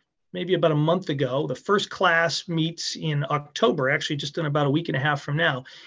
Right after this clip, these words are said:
And what this really is, it's an eighteen-month associate's degree program to really train the A V technicians of the future. So this has been kind of a labor of love for us for a while.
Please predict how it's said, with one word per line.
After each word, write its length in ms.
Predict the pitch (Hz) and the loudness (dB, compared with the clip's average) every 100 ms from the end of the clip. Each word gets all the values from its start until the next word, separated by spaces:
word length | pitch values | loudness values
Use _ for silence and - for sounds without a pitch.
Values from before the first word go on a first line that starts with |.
| - | 0
And 80 | 196 | 4
what 140 | 269 | 6
this 180 | 254 - | 4 2
really 340 | 214 208 180 | 2 4 4
is, 180 | 165 143 | 4 4
it's 140 | 143 | -2
an 80 | 156 | -4
eighteen-month 680 | 160 208 - 196 165 156 147 | -6 -6 -2 -2 0 -2 -4
associate's 680 | 139 - 175 170 - 156 143 | -8 2 4 4 0 -4 -4
degree 320 | 143 135 143 | -8 -4 -4
program 720 | 139 - 139 127 127 123 143 - - _ _ _ | -4 -2 0 0 -4 -6 -14 -18 -20 _ _ _
to 320 | - 185 170 180 | -2 0 0 2
really 240 | 208 247 | 2 4
train 440 | - - 185 180 175 | 2 -2 0 2 2
the 160 | 156 | 0
A 160 | 156 175 | 2 0
V 180 | 160 165 | 0 -4
technicians 680 | 143 160 147 151 - 151 135 | -4 -4 -2 0 0 0 -2
of 60 | 131 | -4
the 80 | |
future. 440 | 123 - 120 - - - _ _ _ _ _ | -6 -8 -8 -8 -14 -20 _ _ _ _ _
So 300 | - 190 185 | -2 4 4
this 280 | 170 285 294 | 6 4 6
has 120 | 254 | 2
been 320 | - 208 185 | 6 6 6
kind 200 | 185 175 | 4 4
of 60 | 147 | 4
a 60 | |
labor 380 | 139 147 175 170 | 4 4 4 4
of 140 | 131 127 | 2 2
love 320 | 135 160 165 | 2 0 -2
for 260 | - 185 | -4 0
us 220 | 185 - - | 2 0 -4
for 320 | - 185 185 | -4 0 2
a 100 | 175 | 0
while. 480 | 156 160 170 190 | 0 0 0 -2